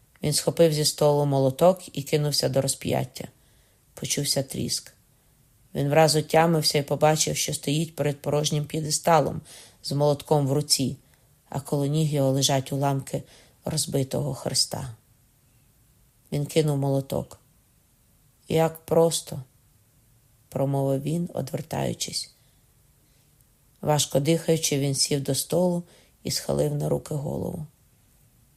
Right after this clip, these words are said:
Потім підвівся і підійшов до вмивальника, облив холодною водою голову і лице. Тоді, зовсім заспокоївшись, повернувся до столу і знову сів.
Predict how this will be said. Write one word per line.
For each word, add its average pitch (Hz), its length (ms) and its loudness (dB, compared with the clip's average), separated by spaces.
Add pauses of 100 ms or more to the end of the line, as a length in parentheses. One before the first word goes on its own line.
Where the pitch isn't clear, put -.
(280)
Потім 135 340 -2
підвівся 147 800 -2 (280)
і 147 80 -8
підійшов 151 580 -4
до 143 140 -2
вмивальника, 143 760 -4 (720)
облив 180 320 2
холодною 143 540 0
водою 135 420 2
голову 165 460 0
і 165 60 -2
лице. 156 500 -4 (960)
Тоді, 160 480 -2 (580)
зовсім 143 420 -2
заспокоївшись, 151 1000 2 (460)
повернувся 165 580 2
до 190 120 -4
столу 135 520 0 (280)
і 147 60 -6
знову 139 320 -2
сів. - 300 -2